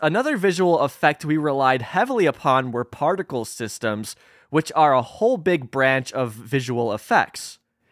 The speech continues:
Nate says, "Back in the early days of Aqua Teen, we used After Effects' built-in particle effects. I think it was called either Particle System or Particle System two.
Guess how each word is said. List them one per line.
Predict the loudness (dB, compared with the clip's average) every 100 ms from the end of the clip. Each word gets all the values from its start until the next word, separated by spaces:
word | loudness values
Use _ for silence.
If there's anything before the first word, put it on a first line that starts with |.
| -8
Nate | -4 -2
says, | 0 0 0
"Back | 0 0 2 -4
in |
the | -6 -2
early | 0 0 0
days | 0 0 0
of | -2
Aqua | 0 0 0 -4
Teen, | -6 -4 -4 -4
we | -4
used | -4 -6 0
After | 2 2 -2 -4
Effects' | -2 -4 -4 -10
built-in | -6 -2 -2 -2 -4 -4
particle | -4 -4 -4 -8 -10
effects. | -6 -6 -6 -12 -16 _ _ _ -2
I | 0
think | 0 -4
it | -2
was | -2
called | -2 2 2 2
either | 0 0 -2
Particle | -4 -2 -2 -2 -4
System | -4 -4 -6 -2 0 0 -2 -10 _
or | -2 -2
Particle | 0 0 0 0 -6
System | -6 -10 -8 -8
two. | -8 -6 -4 -4 -6